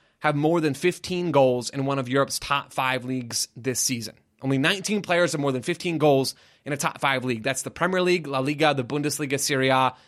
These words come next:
and Balogun's Ligue un. Five of those nineteen players are French. Four of them are English. The rest, including Balogun,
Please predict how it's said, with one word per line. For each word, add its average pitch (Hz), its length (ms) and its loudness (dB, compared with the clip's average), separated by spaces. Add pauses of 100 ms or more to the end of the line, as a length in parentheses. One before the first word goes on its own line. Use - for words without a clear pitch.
(220)
and 135 380 0 (160)
Balogun's 127 640 -2
Ligue 120 440 -4
un. 127 220 0 (420)
Five 208 480 2
of 160 140 0
those 151 180 2
nineteen 147 420 -2
players 139 440 -2 (800)
are 160 80 -2
French. - 480 0 (320)
Four 202 300 6
of 165 100 6
them 180 320 2 (100)
are 180 120 4
English. 196 520 2 (200)
The 160 80 4
rest, 160 280 2
including 202 420 0
Balogun, 143 500 2